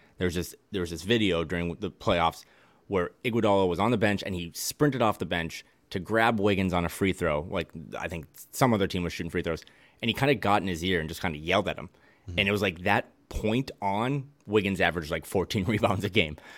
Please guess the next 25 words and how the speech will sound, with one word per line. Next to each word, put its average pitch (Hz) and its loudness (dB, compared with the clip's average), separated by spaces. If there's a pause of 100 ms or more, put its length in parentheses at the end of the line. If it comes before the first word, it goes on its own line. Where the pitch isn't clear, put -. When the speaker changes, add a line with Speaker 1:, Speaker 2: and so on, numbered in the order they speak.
(140)
Speaker 2:
Yeah. 80 -2
Speaker 1:
Um, 104 2
so - 0
I 127 4
think 156 2
Taurean 127 0
Prince 117 0
is 110 -6
kind 104 -2
of 90 -2
their 92 0
Iguodala. 87 -2
But 92 -2
back 104 0
to 95 -6
your 104 0
point, 92 -2 (380)
the 98 0
culture 156 2
of 80 0
the 85 0
Warriors 78 -2
was 92 -2
still 104 -2
set 82 -2